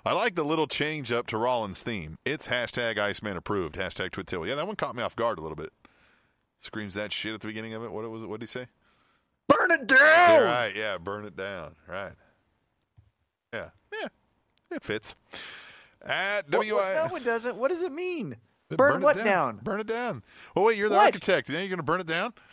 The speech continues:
Speaker 1: <laughs> You build it up. You're the architect. You design it. You don't burn it.
Speaker 2: It's weird.
Speaker 1: <laughs> At
Speaker 2: It should
Speaker 1: W
Speaker 2: just say Seth freaking Rollins.
Speaker 1: Seth
Speaker 2: That's what he should
Speaker 1: freaking
Speaker 2: say.
Speaker 1: Rollins, yeah. At
Speaker 2: And
Speaker 1: W I
Speaker 2: then
Speaker 1: Arquetta.
Speaker 2: dun, dun, you know what I mean?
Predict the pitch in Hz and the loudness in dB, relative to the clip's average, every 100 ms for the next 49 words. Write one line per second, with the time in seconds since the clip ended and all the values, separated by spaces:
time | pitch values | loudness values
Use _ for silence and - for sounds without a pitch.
0 | - _ _ - - - 277 - - 170 | -20 _ _ -16 -12 -10 -12 -14 -10 -2
1 | 175 247 226 226 330 185 - - - _ | 6 8 8 8 8 8 -2 -20 -20 _
2 | 220 247 269 294 - 185 - _ _ _ | -2 2 2 2 0 -2 -2 _ _ _
3 | 208 185 107 175 240 196 190 156 151 214 | -18 -12 -6 -2 -2 -2 -2 0 0 -2
4 | - _ _ _ _ _ _ _ - _ | -8 _ _ _ _ _ _ _ -20 _
5 | _ _ _ _ _ _ _ _ _ _ | _ _ _ _ _ _ _ _ _ _
6 | _ _ _ _ - - - 76 80 76 | _ _ _ _ -20 -20 -18 -16 -16 -14
7 | 90 107 - - - - - 120 - - | -16 -12 -10 -8 -10 -10 -6 -6 -4 -2
8 | 294 320 302 254 202 - 202 160 - 196 | -2 0 0 2 0 2 0 0 0 0
9 | 170 139 123 120 107 85 - 165 190 165 | 0 -2 0 2 2 -4 0 2 2 -2
10 | 131 131 117 113 107 101 95 82 85 80 | -6 -6 -6 -6 -4 -2 -2 -4 -8 -8
11 | 98 78 110 143 135 143 139 139 127 190 | -8 -2 -2 -2 -2 -2 0 0 2 2
12 | 147 113 76 - - 160 117 131 _ _ | 2 0 -4 -8 -4 -2 -2 -12 _ _
13 | - 131 135 131 135 | -6 -2 -2 -2 -8